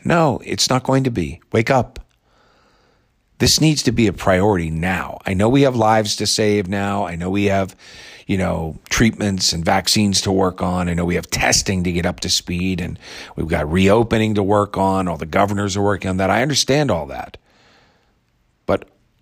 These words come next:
front and center as one of those main issues that we should all be focusing on in the United States currently is November, the election. How are we going to deal with that? Let's create a solution. Let's create a plan, a nationwide plan.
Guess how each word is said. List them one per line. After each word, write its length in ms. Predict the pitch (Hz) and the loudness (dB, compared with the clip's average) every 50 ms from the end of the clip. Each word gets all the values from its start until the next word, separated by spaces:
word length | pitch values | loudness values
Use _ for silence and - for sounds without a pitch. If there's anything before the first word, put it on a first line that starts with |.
| _ - | _ -10
front 320 | - - - 147 175 - - | -4 -2 0 0 0 0 -2
and 180 | - 98 87 - | -4 -2 0 2
center 440 | - - - 165 196 156 98 80 - | 2 4 4 4 4 2 2 0 -4
as 180 | - - - - | -6 -8 -8 -8
one 260 | - 95 117 147 160 | -4 -2 0 0 0
of 60 | 131 | 0
those 260 | 90 101 95 87 80 80 | 0 0 -2 -2 -2 -2
main 440 | 87 101 117 131 127 120 110 95 | -2 0 0 2 0 0 -2 -2
issues 400 | 98 107 123 - - - 73 - | -2 -2 -2 -2 -2 -4 -6 -6
that 160 | - - - 95 | -8 -8 -6 -6
we 80 | 92 | -4
should 180 | - - 95 - | -2 -2 -2 0
all 220 | - 98 104 101 | 0 2 2 2
be 100 | 101 95 | 0 -2
focusing 500 | 90 - 104 104 - - 98 - - 92 | -2 -2 -2 -2 0 -2 -4 -4 -4 -4
on 220 | 92 90 90 87 87 | -2 -2 -2 -2 -2
in 80 | 85 | -2
the 80 | 85 85 | -2 -2
United 320 | 87 95 98 92 87 80 | -2 0 0 -2 -2 -2
States 380 | - - - 104 95 87 82 - - - - _ _ | -2 -2 0 0 0 -2 -4 -6 -12 -16 -20 _ _
currently 600 | - - - 151 156 127 87 62 71 73 71 - _ - - - - - - - | -10 -4 -2 0 2 2 0 -2 -6 -10 -10 -12 _ -18 -20 -18 -18 -18 -8 -4
is 400 | - 110 98 95 92 87 - - - _ _ _ | 0 2 2 2 2 0 -2 -4 -8 _ _ _
November, 460 | - 98 95 92 104 95 87 76 78 78 | -2 0 2 2 2 2 0 0 -2 -4
the 120 | 78 82 | -4 -2
election. 540 | 80 82 87 87 87 - - - - - - - _ _ | -2 0 0 0 0 -2 -2 -4 -4 -8 -16 -20 _ _
How 260 | - - - 107 113 117 | -8 -4 0 2 2 4
are 140 | 113 107 | 4 4
we 100 | 95 98 | 2 0
going 240 | 90 85 95 92 90 | 0 -2 -2 -2 -2
to 60 | 85 | -2
deal 220 | 80 - - 85 82 | -4 -4 -4 -4 -4
with 180 | 82 80 - | -4 -6 -8
that? 220 | - 62 62 - - _ _ _ _ _ - - - _ _ _ _ _ - _ _ - | -8 -10 -10 -10 -12 _ _ _ _ _ -20 -20 -20 _ _ _ _ _ -20 _ _ -4
Let's 360 | 98 95 101 98 - - - | 0 0 0 2 2 0 -2
create 340 | - - - - 101 98 95 | -2 -4 -2 2 2 4 4
a 40 | 92 | 2
solution. 540 | - - 90 87 92 87 85 - - 87 85 | 2 0 0 0 0 0 0 0 -2 -2 -2
Let's 200 | 90 85 - - | -2 -2 -2 -4
create 260 | - - 95 92 85 | -4 -2 -2 0 0
a 40 | - | -2
plan, 500 | - - - 85 90 87 80 78 78 78 | -4 -4 -2 -2 0 0 -2 -4 -4 -6
a 80 | 80 | -4
nationwide 880 | 82 80 82 85 - 98 - - - - - 90 175 - - - - - | -4 -2 0 2 4 4 2 2 0 0 0 0 0 0 0 -2 -4 -4
plan. 380 | - - - 67 - - - | -6 -8 -8 -8 -10 -12 -14